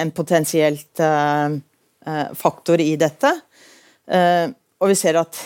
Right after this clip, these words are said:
det kan også være forskjell på bedrifter, hvor flinke de er til å, å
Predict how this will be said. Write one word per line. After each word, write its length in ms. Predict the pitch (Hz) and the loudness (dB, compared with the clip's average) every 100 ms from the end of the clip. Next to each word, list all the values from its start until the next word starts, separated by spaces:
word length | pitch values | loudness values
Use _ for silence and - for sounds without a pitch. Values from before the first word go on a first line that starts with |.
| - _ _ _ _ _ _ - | -18 _ _ _ _ _ _ -20
det 240 | 196 185 | -2 0
kan 140 | 208 | 2
også 180 | 175 - 196 | 0 0 0
være 240 | 170 156 | 0 -2
forskjell 380 | - - 165 139 | -6 -4 -4 -2
på 80 | 160 151 | -4 -2
bedrifter, 520 | 165 147 - 294 339 180 | -2 -2 0 0 0 0
hvor 160 | 185 | -2
flinke 500 | 180 214 175 - 147 | 0 -2 -2 -2 -4
de 140 | 143 156 | -2 -4
er 320 | - 135 131 - | -2 -6 -6 -6
til 300 | 156 147 143 | -6 -4 -6
å, 40 | - | -10
å 220 | 143 | -8